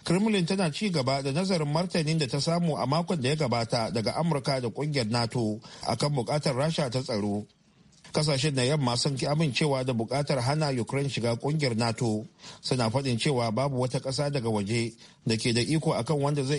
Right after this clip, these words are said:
iya zama mamba na ƙungiyar, wanda aka kafa ta bayan Yaƙin Duniya na Biyu. A yau Talata, rahotanni daga ƙasar Guinea Bissau sun ce an yi harbe-harbe a harabar ginin gwamnati, inda shugaban ƙasar ke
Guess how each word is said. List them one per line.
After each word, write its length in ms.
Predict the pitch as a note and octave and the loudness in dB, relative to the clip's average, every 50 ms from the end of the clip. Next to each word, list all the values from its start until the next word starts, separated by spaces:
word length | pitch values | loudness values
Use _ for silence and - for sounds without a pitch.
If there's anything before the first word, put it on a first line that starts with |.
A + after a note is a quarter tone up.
| A2+ | 0
iya 120 | D3 D3+ B2+ | 0 0 0
zama 260 | B2 C3 B2+ C3 B2+ | 0 0 0 2 2
mamba 320 | C3 C#3+ D#3+ E3 D3+ C3 A#2 | 2 2 2 2 2 0 0
na 80 | A#2+ A#2 | 0 -2
ƙungiyar, 580 | - B2+ C3+ C3 A#2+ B2 A#2+ A#2 A2+ A2 - - - - | -2 -2 -2 0 2 2 2 2 0 -2 -4 -6 -6 -2
wanda 300 | A2+ C3 C#3+ C#3+ C3 C3 | -2 0 0 0 0 0
aka 140 | C3 B2 | -2 -2
kafa 320 | A#2 - D3 C3+ D3 B2 G#2+ - | -2 -2 0 0 0 0 0 0
ta 240 | A#2+ A#2 A2+ - | 0 0 0 -2
bayan 380 | - A2+ A#2+ A#2+ B2 B2 B2 B2+ | -2 0 0 0 2 2 0 2
Yaƙin 320 | C3+ D3 D3+ - C#3 A2+ G#2+ | 0 0 0 -2 -2 -2 -2
Duniya 340 | A#2 A2+ A2+ C#3 D3+ C3+ A2 | -2 0 0 0 0 0 0
na 100 | G#2 F#2+ | 0 0
Biyu. 340 | F2 G#2 G#2+ G2+ G#2 G#2+ - _ _ _ _ _ _ _ _ _ _ _ - - - - - - - - - - | 0 0 -2 -2 -2 -4 -8 _ _ _ _ _ _ _ _ _ _ _ -20 -20 -20 -20 -20 -20 -20 -8 -4 0
A 80 | C3 D3 | 2 2
yau 140 | F#3+ A3+ | 2 2
Talata, 460 | A#3 G#3+ F3+ E3+ E3 F3 E3 F#3 F3+ E3 | 2 2 2 2 2 2 0 0 0 2
rahotanni 500 | D#3+ D3+ D3 C#3 - D3+ D3 E3+ G3+ G#3+ | 2 2 0 0 0 0 0 0 0 0
daga 220 | G#3 F#3+ D#3 C3 | 2 2 0 0
ƙasar 240 | - D#3+ D3 - D#3+ D#3+ D3+ | 0 0 0 2 2 2 2
Guinea 180 | E3 E3 F#3+ | 2 2 2
Bissau 460 | F#3+ F3+ C#3 - C#3+ C3 A#2+ A2+ G#2+ - - - - - - - | 2 2 2 2 2 2 0 0 -2 -4 -8 -18 -20 -20 -20 -16
sun 240 | - - - F#3+ G3+ | -6 -2 0 0 2
ce 100 | G3 A3+ F3+ | 2 0 0
an 160 | - F3+ F#3+ | 0 2 2
yi 80 | G#3 A3 | 2 4
harbe-harbe 640 | F#3+ F3+ E3 D#3+ F3+ G3 F3 E3+ D3 A#2 B2 C3 C3+ - | 4 2 2 2 2 2 2 2 2 2 0 0 0 0
a 80 | - B2+ | 0 0
harabar 400 | B2+ B2+ D3 E3+ F3+ F3+ F3+ C#3+ C3 | 0 0 0 0 0 0 0 -2 -2
ginin 260 | C3 F3 G3 G3 D3+ A2 | 0 0 0 0 0 0
gwamnati, 640 | A#2+ A#2 A#2+ C3 B2+ A#2+ - C3 A#2 A2+ A2+ A2+ - - - - - - | 0 0 0 0 -2 -2 -2 -2 -2 -2 -4 -6 -10 -16 -20 -20 -12 -4
inda 240 | - C#3+ C#3+ C#3+ B2+ | -2 0 0 2 0
shugaban 420 | B2 C#3+ B2+ A2 A#2 A2+ B2+ C3+ C#3+ | 0 0 0 0 2 2 2 0 0
ƙasar 300 | C#3+ C3+ - - D#3+ D3+ | 0 -2 0 0 0 0
ke 140 | C3 - | 0 -2